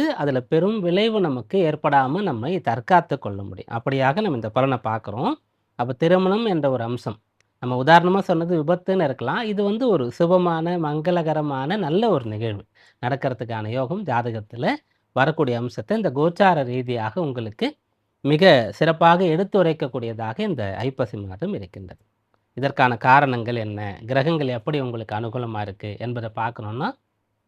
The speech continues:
மேஷராசி, உங்களுடைய ராசிக்கு ஏழாம் பாவம், அந்த ஏழாம் பாவத்துல கலத்திர காரகன்னு சொல்லக்கூடிய சுக்கிரன் இந்த மாசத்துல வந்து சேரப்போகின்றார். எப்போது? ஐப்பசி மாதத்துல சரி பாதி,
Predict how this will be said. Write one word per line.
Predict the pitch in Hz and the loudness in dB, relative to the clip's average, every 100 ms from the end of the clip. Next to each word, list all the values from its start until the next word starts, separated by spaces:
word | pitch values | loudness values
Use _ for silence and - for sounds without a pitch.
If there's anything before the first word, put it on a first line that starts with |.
| _ _ - | _ _ -6
மேஷராசி, | 135 135 131 107 95 - - _ _ - | 2 2 2 -2 -4 -8 -20 _ _ -6
உங்களுடைய | 147 147 135 | -2 0 2
ராசிக்கு | 151 156 131 180 143 127 | 2 0 -6 -4 -2 0
ஏழாம் | 147 147 120 | 0 2 0
பாவம், | 101 90 87 - _ _ _ - | -2 -10 -14 -18 _ _ _ -6
அந்த | 117 120 | -2 0
ஏழாம் | 120 127 120 104 | 0 2 2 -2
பாவத்துல | 95 98 92 98 120 226 285 _ _ _ | -6 -8 -10 -6 0 0 0 _ _ _
கலத்திர | - 165 208 - 214 175 | 2 4 4 0 -2 0
காரகன்னு | 151 147 156 160 131 147 208 | 6 8 8 6 2 0 0
சொல்லக்கூடிய | 196 127 113 110 131 180 - | -2 -2 -2 -4 -2 -2 -2
சுக்கிரன் | - 214 - 175 - _ _ - | -2 0 4 2 0 _ _ -8
இந்த | 143 147 | -2 0
மாசத்துல | 131 139 165 185 151 117 | 4 4 4 0 -2 -2
வந்து | 110 120 127 294 - | -2 -4 -2 -2 0
சேரப்போகின்றார். | - 139 127 110 104 107 101 107 _ _ _ _ _ - | 6 6 6 0 -8 -8 -12 -14 _ _ _ _ _ -8
எப்போது? | 127 147 131 131 220 | -2 2 2 4 4
ஐப்பசி | 160 170 185 180 | 4 2 2 0
மாதத்துல | 151 139 131 120 147 240 | 2 2 0 -2 -2 -2
சரி | - 190 240 | 2 4 4
பாதி, | - 202 170 | 4 4 4